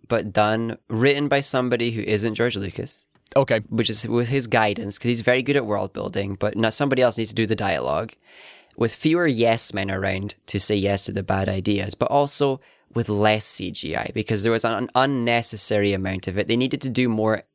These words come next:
Speaker 1: in-person, actual acting with actual sets and props and all of those things. I wouldn't actually change much about the story. I think the plot holes and weaknesses are really fun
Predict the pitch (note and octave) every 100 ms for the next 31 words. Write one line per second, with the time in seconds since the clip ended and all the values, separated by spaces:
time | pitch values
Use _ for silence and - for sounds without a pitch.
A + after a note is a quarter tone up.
0 | _ - C3 C3 B2+ - A2+ A2+ - A#2
1 | A2 - A2+ A#2+ - - B2 - - A2+
2 | - - A2+ G#2+ G2+ - A#2 A2+ - A#2+
3 | A2 G#2+ - - - - B2 A2+ - -
4 | - A#2 F#2+ - G#2+ G2+ - - F#2 G#2
5 | G2+ G2+ G2+ - - F#2 G2 - - _
6 | - - - B2+ B2 D#3 F3 C#3 C#3+ -
7 | C#3+ - D3 C3+ G#2 G#2 A#2 - A2+ G2
8 | G#2+ - G#2+ G#2+ G#2 G#2+ B2 A#2+ B2 -
9 | A2+ G#2 G#2+ A2+ G#2+ G2 G#2 A2 G2+ A2+
10 | G#2+ G#2 G2 G#2 A#2 G2+ - A2 A#2 D#3+